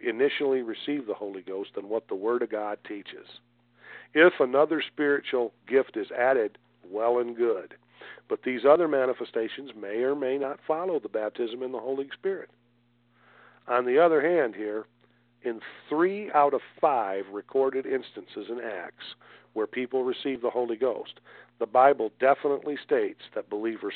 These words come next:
spoke with other tongues. These three instances occurred in the twenty-year time period between the day of Pentecost, Acts two, and Paul's encounter with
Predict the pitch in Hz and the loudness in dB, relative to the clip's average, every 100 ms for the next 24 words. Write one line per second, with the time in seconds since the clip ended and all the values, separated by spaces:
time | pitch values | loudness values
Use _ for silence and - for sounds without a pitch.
0 | - 127 107 - 95 95 92 - 107 82 | -4 -2 -2 -4 -12 -10 -10 -10 -10 -10
1 | - - - _ _ _ _ _ _ _ | -16 -20 -20 _ _ _ _ _ _ _
2 | 110 139 170 - - 160 180 170 160 151 | -4 -2 -2 -6 -4 0 0 0 -2 -2
3 | - 147 160 156 175 - 139 139 147 147 | -6 -6 -4 -4 -4 0 4 4 4 0
4 | 147 - - 143 160 165 165 165 165 180 | -4 -6 -4 -2 0 0 -2 -4 -6 -6
5 | 180 110 95 95 - - - - 113 - | -6 -6 -8 -8 -12 -20 -20 -12 -6 -2
6 | 127 110 - 113 143 - 147 120 101 95 | 0 -2 0 4 4 2 0 0 -4 -8
7 | 104 - 92 98 110 - - 117 90 104 | -10 -14 -10 -8 -10 -10 -4 -4 -4 -14
8 | - - - 110 - 120 127 131 139 135 | -20 -12 -8 -8 2 4 6 4 0 -2
9 | 131 120 107 107 | -4 -2 -4 -6